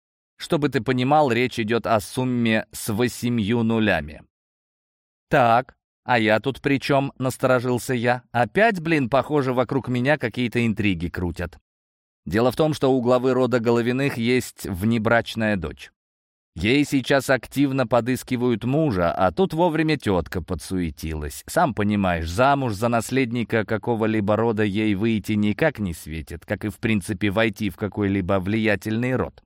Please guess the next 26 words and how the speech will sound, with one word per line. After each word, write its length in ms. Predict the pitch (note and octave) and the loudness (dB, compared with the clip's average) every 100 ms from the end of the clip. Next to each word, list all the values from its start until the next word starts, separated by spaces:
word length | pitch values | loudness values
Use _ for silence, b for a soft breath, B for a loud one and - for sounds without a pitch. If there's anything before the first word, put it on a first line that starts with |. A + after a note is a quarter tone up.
| _ | _
Так 140 | - C#3+ | -6 -2
что 160 | G3 | -2
твой 260 | F3+ F3+ G#3 | 0 2 2
вариант 420 | F3+ E3+ F3 F3+ | 2 4 2 2
их 140 | E3+ | -4
вполне 420 | - D3+ C#3+ C#3 D3 | -2 2 2 2 0
устроил. 800 | C3+ - - F2+ E2+ D#2+ E2 - | -2 -4 -2 -2 0 -2 -6 -6
Да 180 | G#2 B2 | 0 2
и 300 | B2 C3+ C#3 | 2 2 0
тётка 500 | - A3 D3+ - G#2 | 2 2 2 0 0
не 160 | G2 | 0
в 80 | F2+ | -2
курсе 380 | - G2 E2+ G#2 | -4 -6 -4 0
наших 340 | G2+ F2+ G2 | 0 0 -4
с 100 | - | -6
тобой 300 | - G2+ F#2+ | -4 -2 0
дел, 300 | F2+ B2 C#3+ | 0 2 2
а 40 | F#2 | 0
потому 360 | G2 G#2 A#2 | -2 -2 0
считает, 480 | A2 - A2 A2 G#2 | -2 -4 0 2 0
что 180 | - A2+ | -2 -2
благое 540 | G2 A2+ A2+ A#2+ A#2 | 0 0 0 0 0
дело 340 | A2 G2+ E2+ E2 | 2 0 0 -2
для 180 | E2+ E2+ | -4 -4
тебя 300 | F#2+ E2+ E2 | -4 -4 -4
сделала. 600 | C#2+ E2+ E2 D#2 D2+ | -4 -4 -2 -2 -4